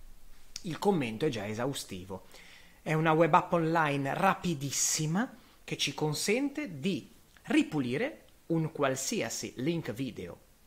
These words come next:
proveniente da YouTube e condividerlo per la didattica senza distrazioni. Come utilizziamo DigiView? Clicchiamo su Usa. Breve caricamento,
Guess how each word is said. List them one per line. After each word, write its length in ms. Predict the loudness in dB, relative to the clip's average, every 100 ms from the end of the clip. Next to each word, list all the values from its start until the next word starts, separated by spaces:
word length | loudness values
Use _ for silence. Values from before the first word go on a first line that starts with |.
| -16
proveniente 600 | -8 -8 -6 -4 -4 -4
da 120 | -4 -4
YouTube 580 | -2 -2 -4 -4 -4 -6 -12 -8
e 140 | -4
condividerlo 720 | 0 0 2 0 0 0 2
per 120 | 2
la 100 | 2
didattica 640 | 2 2 -2 -4 -8 -4 -4
senza 480 | -2 0 0 0 0
distrazioni. 760 | 0 -2 -6 -8 -8 -10 -16 -20 -20 -20 _ _ -20 -20 -20 -20 -20 -20 -20 -20 -20 2
Come 400 | 6 8 8 6
utilizziamo 680 | 4 4 6 6 8 8 8
DigiView? 600 | 6 4 2 0 -2 -6 -6 0 0 0 -6 -8
Clicchiamo 640 | 0 0 2 6 6 6
su 400 | 2 0 -2 -4 0
Usa. 460 | 4 4 0 -6 -12 -20 -20 -20 -20 -20 -20 -20 -20 -20 -20 -20 -20 -20 -20 -20 -20 -20 -20 -20 -20 -20 -20 -20 -20 -20 -20 -20 -20 -20 -20 -20 -20 -20 -20 -20 -20 -20 -20 -20 -20 -20 -20 -20 -16
Breve 460 | 4 10 12 10 8
caricamento, 920 | 2 0 0 -2 -2 -6 -4 -4 -4